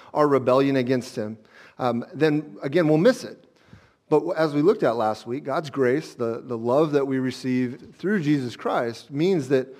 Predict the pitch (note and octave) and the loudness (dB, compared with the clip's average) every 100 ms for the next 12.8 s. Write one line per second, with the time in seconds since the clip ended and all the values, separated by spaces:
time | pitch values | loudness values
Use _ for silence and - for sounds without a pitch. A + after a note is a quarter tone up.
0 | - - - A#3 C4 F3+ F3 F#3 D3+ D#3 | -12 -8 -4 0 2 4 2 0 -2 0
1 | C#3 C3 C#3 A#2 F#2 - - _ _ B2+ | 0 2 0 -2 -6 -16 -20 _ _ -12
2 | C3+ F3+ E3 D#3+ D4+ D4 G3+ D#3+ - - | -6 -4 0 0 0 4 4 2 -2 -16
3 | - - F#3 A#3 G3+ D#3 C#3 C#3 C#3+ D#3 | -12 2 4 4 2 2 2 2 0 2
4 | C#3+ D#3+ E3 F#3+ G3 C4 A#3+ E3+ D#3 A#2+ | 4 4 4 2 2 4 2 6 6 6
5 | A2 - - - _ - C#3 - E3 E3+ | 0 -12 -20 -20 _ 0 0 2 2 4
6 | F3 - D3+ D#3 D3 C3+ C#3 D3+ D#3 E3 | 2 2 2 4 4 2 -4 2 4 4
7 | D3 D3 D3 E3 C#3+ B2 D3+ D#3+ C#3+ C#3 | 2 0 2 2 2 2 0 2 2 4
8 | D3 C#3+ C#3 C3 D#3 D#3+ E3 D3 C3 - | 6 6 4 0 -2 0 2 2 2 -6
9 | - - C#3+ C#3 D3 G#3+ F3 C#3+ C#3 F3 | -18 -8 -4 -2 2 4 6 6 4 0
10 | D#3+ D3+ C3 - D3 C3+ B2+ C#3 C3 B2+ | 0 0 -4 -6 -4 -4 -2 -2 -2 -4
11 | B2+ B2+ C3 A#2 A#2+ A#2 A#2 B2 B2 - | -4 -6 -14 -8 -6 -4 -4 -6 -10 -4
12 | C#3+ B2+ C3 A2 G2 F#2 G#2+ G2+ | -4 -4 -4 -4 -4 -8 -10 -12